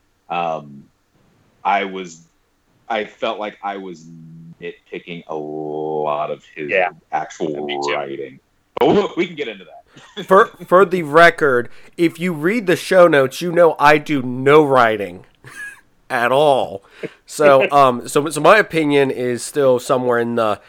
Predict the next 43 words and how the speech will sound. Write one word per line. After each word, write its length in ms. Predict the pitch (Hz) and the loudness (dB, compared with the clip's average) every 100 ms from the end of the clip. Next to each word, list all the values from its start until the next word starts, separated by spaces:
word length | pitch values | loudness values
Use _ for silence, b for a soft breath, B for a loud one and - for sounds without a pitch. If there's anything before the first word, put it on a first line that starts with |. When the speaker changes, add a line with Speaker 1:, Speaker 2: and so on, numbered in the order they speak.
| b b _ | b b _
Speaker 3:
I, 140 | 127 120 | -6 -4
I'm, 220 | 131 127 131 | -6 -6 -6
I, 60 | |
I 20 | |
guess 340 | 123 123 139 143 | -4 0 0 0
save 200 | 156 135 | 0 -2
it 80 | - | -4
for 80 | 123 | -4
the 120 | 123 | -2
end, 180 | 117 113 | -2 -2
but, 240 | 110 101 | -2 -2
um, 300 | 107 104 92 _ _ _ | -6 -6 -8 _ _ _
it, 160 | 160 143 | -8 -4
it, 200 | 139 135 | -4 -4
it 120 | 139 | -2
might 240 | 131 131 117 | 0 0 0
be 80 | 127 | -6
agreeing 400 | 113 123 120 110 | -4 -4 -4 -6
with 180 | 107 | -8
you 120 | 113 110 | -8 -4
guys 480 | 107 104 101 104 - | -2 -2 -4 -6 -12
on, 220 | 104 104 | -10 -10
on 200 | - 101 | -10 -12
a 40 | 98 | -12
few 200 | 113 104 | -12 -10
things 300 | 107 98 95 | -8 -8 -8
with 180 | 101 95 | -8 -8
this. 200 | 95 92 | -10 -2
Like 200 | 135 202 | 2 6
I 100 | 220 | 4
said, 240 | - 254 | 6 4
I, 100 | 151 151 | 6 4
w-, 160 | 147 170 | 4 2
I 100 | 147 | 0
burned 440 | 131 175 190 160 | 4 4 4 2
through 300 | 180 226 196 | 2 6 8
it, 120 | 139 - | 6 0
but 80 | |
it 80 | 143 | -4
was 140 | 147 131 | -4 0
one 160 | 151 | 0
of 80 | 151 | 4
those, 340 | 151 147 139 | 4 4 0